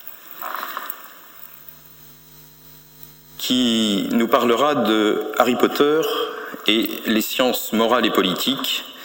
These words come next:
puisqu'il est ancien de l'École normale supérieure.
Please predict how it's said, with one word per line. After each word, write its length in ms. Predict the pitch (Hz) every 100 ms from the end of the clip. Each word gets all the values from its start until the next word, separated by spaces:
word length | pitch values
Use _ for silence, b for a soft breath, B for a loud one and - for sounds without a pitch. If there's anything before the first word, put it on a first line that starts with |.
| B B B B B - - -
puisqu'il 1900 | 104 - - - 101 95 87 - - - - - - - - 98 98 95 92
est 240 | 95 -
ancien 600 | 113 95 - - 127 117
de 220 | 113 95 95
l'École 440 | 95 95 - 107
normale 280 | 95 92 87
supérieure. 540 | - - 90 120 190